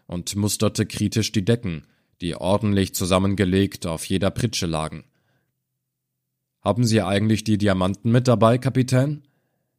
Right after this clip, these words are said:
erkundigte sich Rolf. Greuner bestätigte das.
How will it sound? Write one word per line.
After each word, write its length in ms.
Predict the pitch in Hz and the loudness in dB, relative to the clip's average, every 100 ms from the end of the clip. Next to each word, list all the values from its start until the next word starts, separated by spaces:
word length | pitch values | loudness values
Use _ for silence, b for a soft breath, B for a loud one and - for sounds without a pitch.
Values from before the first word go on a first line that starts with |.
| _ - | _ -16
erkundigte 540 | - - 98 95 104 | -12 -4 -2 -2 -2
sich 240 | 95 95 92 | 0 -2 -2
Rolf. 400 | 92 120 - - _ _ _ _ _ _ _ _ _ _ | -2 -2 -6 -14 _ _ _ _ _ _ _ _ _ _
Greuner 380 | - 92 98 101 | -2 0 2 2
bestätigte 580 | 104 - 110 110 90 87 | 0 0 0 0 -4 -6
das. 420 | 80 65 - - | -6 -6 -8 -8